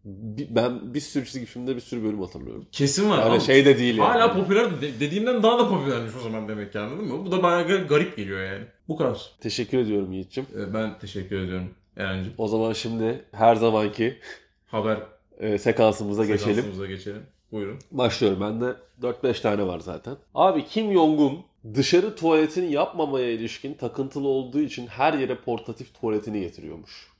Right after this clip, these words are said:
Speaker 1: Çünkü tuvaletinin çalınacağını düşünüyormuş abi.
Speaker 2: Yani rahatlık açısından mantıklı, o kadar paranoya tabii ben de
Speaker 1: Hayır, hayır,
Speaker 2: Kim
Speaker 1: yani
Speaker 2: Jong-un
Speaker 1: şey,
Speaker 2: olsaydım
Speaker 1: adamın
Speaker 2: anladım,
Speaker 1: dı-, dışkısını
Speaker 2: anladım.
Speaker 1: çalacaklarmış.
Speaker 2: D N A'sından bir şeyler yapacaklar,
Speaker 1: Ha.
Speaker 2: bilmem ne.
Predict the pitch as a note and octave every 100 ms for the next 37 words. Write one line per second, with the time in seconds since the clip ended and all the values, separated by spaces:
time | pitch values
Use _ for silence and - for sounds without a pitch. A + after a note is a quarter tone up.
0 | _ - C#3 D3 - A2+ A#2 A#2 B2+ C3+
1 | - A2+ A2+ G#2+ G#2+ G2+ F#2 - - -
2 | - - - - - G2 A2 C3+ C#3 F#3
3 | F#3 F#3 D#3 F3+ F#3 E3 E3 E3 G3 G#3
4 | - E3+ F3+ E3 D#3+ D#3+ E3 F3+ C3 D3
5 | A2+ A2 B2+ A2+ A2+ C3 A#2+ A2+ G2 F2+
6 | - A2 A#2 B2 C3+ C3+ B2+ A#2+ B2 A2
7 | B2+ C3+ D3+ C#3 C3 C3+ C3 B2 G#2+ -
8 | A#2+ A#2 - A2+ A2 G2+ F#2+ F#2+ A#2+ G#2
9 | G2+ G2+ F#2+ F#2+